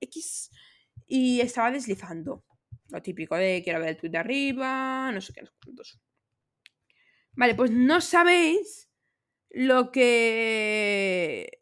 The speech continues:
lo que me encontré. Mirad. A ver. Mm, mm, mm, mm, mm, mm. Elementos guardados. Me guardé en elementos gra-, guardados. Eh, ¿con cuál de estos artistas te gustaría ir? Y salen un montón de personas así,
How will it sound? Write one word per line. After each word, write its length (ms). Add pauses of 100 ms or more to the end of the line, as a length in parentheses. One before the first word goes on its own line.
lo 180
que 100
me 100
encontré. 540 (680)
Mirad. 320 (1500)
A 120
ver. 260 (200)
Mm, 500
mm, 220 (100)
mm, 240
mm, 280
mm, 200
mm. 260
Elementos 460
guardados. 640 (180)
Me 140
guardé 200
en 80
elementos 400
gra-, 240
guardados. 640 (680)
Eh, 640
¿con 160
cuál 140
de 80
estos 180
artistas 480
te 80
gustaría 680
ir? 300
Y 80
salen 340
un 140
montón 220
de 80
personas 360
así, 540